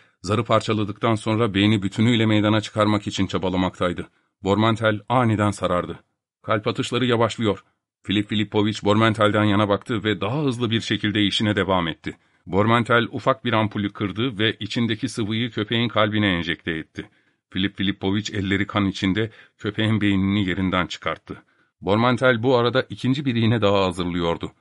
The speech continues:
"Bunu da mı kalbe?" diye sordu Bormantel. "Soruya bak, tabii kalbe. Zaten şimdiye kadar on defa ölmüştü.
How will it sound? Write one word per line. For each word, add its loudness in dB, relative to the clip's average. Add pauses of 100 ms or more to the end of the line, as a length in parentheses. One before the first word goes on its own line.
(400)
"Bunu 4
da 4
mı 2
kalbe?" -4 (300)
diye 0
sordu -4
Bormantel. -4 (560)
"Soruya 4
bak, -2 (160)
tabii 2
kalbe. 0 (260)
Zaten -2
şimdiye 2
kadar 0
on 6
defa 4
ölmüştü. -6